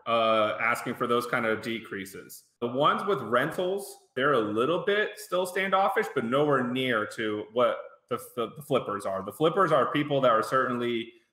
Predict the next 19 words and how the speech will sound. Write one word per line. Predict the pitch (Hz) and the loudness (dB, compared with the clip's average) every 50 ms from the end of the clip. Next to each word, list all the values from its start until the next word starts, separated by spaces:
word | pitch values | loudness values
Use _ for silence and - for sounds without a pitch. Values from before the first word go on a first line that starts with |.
| _ | _
they're | 113 123 139 | -2 0 2
going | 139 143 139 139 | 4 4 4 4
into | 139 135 131 | 2 2 2
hibernation | 117 131 131 123 123 117 117 113 110 - 113 104 98 | 2 2 2 2 2 0 0 0 -2 -4 -6 -10 -6
for | - 117 110 107 | -2 0 0 2
a | |
little | 104 104 104 101 95 98 | 2 0 -2 -2 -2 -2
bit, | 110 107 104 101 - | -2 -2 -2 -2 0
or | 135 143 151 143 131 120 | 2 4 4 4 4 4
they | 117 123 120 120 | 2 2 2 0
want | 117 113 117 120 117 113 | 0 0 0 0 0 0
it | 113 110 - | -2 -4 -2
at | 110 104 104 104 101 - - - - _ _ _ | -2 -2 0 0 -2 -4 -6 -16 -20 _ _ _
too | _ - 170 165 147 | _ 0 0 0 2
good | 139 143 139 | 2 0 0
to | 131 113 | 0 -2
be | 117 113 | -2 -4
true | 110 - - 131 120 107 - | -4 -2 0 0 0 0 0
prices. | - 110 98 95 95 - - - - - - | -2 -2 -2 -2 -4 -6 -12 -12 -14 -18 -20